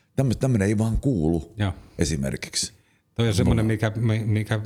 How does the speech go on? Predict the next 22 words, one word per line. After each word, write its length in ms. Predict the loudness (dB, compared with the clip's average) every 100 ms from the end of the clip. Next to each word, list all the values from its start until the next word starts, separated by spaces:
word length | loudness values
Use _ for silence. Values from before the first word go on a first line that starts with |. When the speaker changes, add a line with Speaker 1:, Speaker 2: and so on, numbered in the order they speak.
| -2
Speaker 2:
joskus 380 | -2 0 -2 0
ihmiset, 340 | 0 0 -2
jotka 220 | -4 0
ei 80 | -2
oo 60 | -4
koskaan 440 | -4 -4 -2 -2 0
harrastanut 500 | 0 -2 -4 -6 -4
kamppailulajeja 920 | -2 -4 -4 -6 -4 -4 -4 -6 -10 -16 -20 -20 -20 _ _ _
tai 160 | -8 -4
käynyt 400 | -2 0 0 0
vanhan 380 | 0 0 0 0
ajan, 240 | 0 -2
tiedät 300 | -2 -4 -2
sä, 80 | -4 -2
semmoisen 360 | -2 -2 -2
niinku 200 | -2 -2
Harjun 400 | -2 -2 -2 -4 -4
punttisalilla 760 | -6 -6 -8 -8 -10 -14 -18 -14
tai 140 | -10
tämmöisissä 360 | -4 -2 -2 -4
Speaker 1:
Mm. 40 |
Speaker 2:
paikoissa – 560 | -4 -4 -6 -8 -10